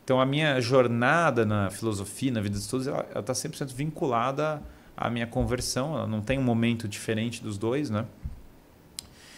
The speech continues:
E, e foi a partir dali. Depois eu fui conhecendo amigos católicos, conheci minha esposa na, na puc.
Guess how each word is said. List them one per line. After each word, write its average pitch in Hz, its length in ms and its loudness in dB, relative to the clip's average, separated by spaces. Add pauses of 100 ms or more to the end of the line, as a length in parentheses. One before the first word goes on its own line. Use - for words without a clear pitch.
(420)
E, 110 720 4
e 151 100 0
foi 220 100 2
a 208 40 2
partir 269 220 0
dali. 247 240 4
Depois 143 220 4
eu 160 60 0
fui 185 100 2
conhecendo 175 360 4
amigos 123 280 2
católicos, 196 840 4
conheci 123 300 2
minha 123 80 4
esposa 120 520 6
na, 95 640 0
na 101 120 0
puc. 170 480 0